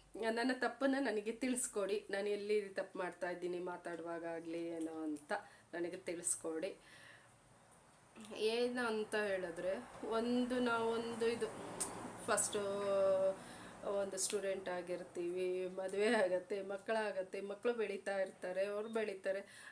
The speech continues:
ಹಂಗೆ ಆಗುವಾಗ, ಆಗುವಾಗ ಏನಾಗುತ್ತೆ ಅಂತ ಹೇಳಿದ್ರೆ, ನಾವು ಬರ್ತಾ, ಬರ್ತಾ, ಬರ್ತಾ ನಾವು ಒಂದು ಇದು ದಾಟ್ತಾ ಬರುವಾಗ, ನಾನು ಒಂಟಿ, ನನ್ನ ಜೀವನ ಬರೀ ಬರೀ ಇದ್ರಲ್ಲ ಆಗೋಯ್ತು, ನನಗೆ ಅಂತ ನಾನು ಇನ್ನೂ ಬದುಕ್ತಾ ಇಲ್ಲ. ಹಂಗೆಲ್ಲ ಆಗತ್ತೆ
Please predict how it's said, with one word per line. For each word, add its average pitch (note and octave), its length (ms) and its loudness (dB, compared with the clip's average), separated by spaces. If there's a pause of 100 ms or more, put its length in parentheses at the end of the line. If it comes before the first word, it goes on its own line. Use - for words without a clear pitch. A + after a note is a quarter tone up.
ಹಂಗೆ C#4 180 0
ಆಗುವಾಗ, C#4 400 2
ಆಗುವಾಗ D4 440 2
ಏನಾಗುತ್ತೆ C4+ 640 0
ಅಂತ G#3+ 200 0
ಹೇಳಿದ್ರೆ, F#3+ 460 -2
ನಾವು F#3+ 360 -4
ಬರ್ತಾ, B3 360 -4
ಬರ್ತಾ, A3 300 -2
ಬರ್ತಾ G#3+ 300 -2
ನಾವು G#3 220 0
ಒಂದು F#3+ 180 -4
ಇದು F#3+ 200 -4
ದಾಟ್ತಾ F#3+ 320 -2
ಬರುವಾಗ, F3+ 360 -2 (720)
ನಾನು G#3 260 0
ಒಂಟಿ, G3+ 540 -4 (140)
ನನ್ನ F#3+ 320 -4
ಜೀವನ G3 280 -2 (100)
ಬರೀ G3 220 0
ಬರೀ F#3 300 -2
ಇದ್ರಲ್ಲ F3+ 360 -4
ಆಗೋಯ್ತು, E3+ 760 -6 (380)
ನನಗೆ B3+ 720 6
ಅಂತ C4 360 4
ನಾನು A3 240 2
ಇನ್ನೂ G#3+ 200 0
ಬದುಕ್ತಾ G3+ 520 -2
ಇಲ್ಲ. F3 240 -2 (960)
ಹಂಗೆಲ್ಲ E4+ 680 2
ಆಗತ್ತೆ D4+ 520 4